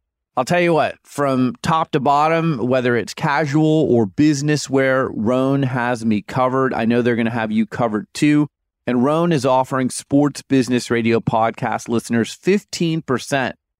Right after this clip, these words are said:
off your purchase. Go to rhone dot com,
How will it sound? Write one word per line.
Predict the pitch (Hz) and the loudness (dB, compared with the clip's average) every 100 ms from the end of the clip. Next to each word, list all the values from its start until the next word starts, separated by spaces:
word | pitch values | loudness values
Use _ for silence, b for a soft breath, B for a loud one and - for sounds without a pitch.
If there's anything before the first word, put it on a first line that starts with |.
| _ - | _ 0
off | 117 113 117 | 0 2 0
your | 104 | -2
purchase. | - 123 - 143 143 - _ _ - | 0 -4 0 -2 -2 -12 _ _ 0
Go | 160 | 2
to | 170 | 4
rhone | 143 117 131 147 170 196 220 - _ _ | 4 4 2 2 2 4 2 0 _ _
dot | - 139 - | 0 0 -2
com, | - 165 127 107 | -2 0 2 -2